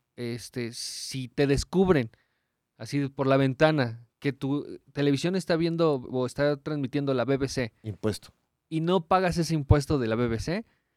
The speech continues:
Speaker 1: te lo
Speaker 2: Tabla.
Speaker 1: reclaman. Ajá,
Speaker 2: Te qui-,
Speaker 1: tabla.
Speaker 2: te quitan tu, te avientan el té.
Speaker 1: Exactamente.
Speaker 2: Te pegan con la varita de Harry Potter.
Speaker 1: Tal, tal cual, con el, con el báculo de la reina. O
Speaker 2: Claro.
Speaker 1: si es un báculo.
Speaker 2: Mm, eh,
Speaker 1: No.
Speaker 2: seguramente tiene un baculote.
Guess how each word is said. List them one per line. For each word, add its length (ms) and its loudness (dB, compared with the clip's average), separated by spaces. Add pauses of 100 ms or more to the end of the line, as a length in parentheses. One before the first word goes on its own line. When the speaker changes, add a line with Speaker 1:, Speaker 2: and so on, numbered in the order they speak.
(840)
Speaker 1:
te 100 -4
lo 100 4
Speaker 2:
Tabla. 140 8
Speaker 1:
reclaman. 480 4
Ajá, 460 0
Speaker 2:
Te 80 -2
qui-, 20 4
Speaker 1:
tabla. 440 6
Speaker 2:
te 180 0
quitan 280 2
tu, 120 0
te 100 4
avientan 320 6
el 140 0
té. 220 2 (400)
Speaker 1:
Exactamente. 720 2
Speaker 2:
Te 60 -10
pegan 220 6
con 200 4
la 240 6
varita 440 6
de 120 -4
Harry 200 -2
Potter. 500 -4 (720)
Speaker 1:
Tal, 340 -2
tal 200 0
cual, 180 4
con 160 2
el, 180 -2
con 180 -6
el 80 -4
báculo 380 4
de 80 2
la 120 2
reina. 400 -2
O 140 -4
Speaker 2:
Claro. 160 4
Speaker 1:
si 60 2
es 80 -2
un 100 0
báculo. 360 0 (280)
Speaker 2:
Mm, 220 -6
eh, 120 -4
Speaker 1:
No. 80 -10
Speaker 2:
seguramente 400 2
tiene 180 -4
un 60 -8
baculote. 560 -4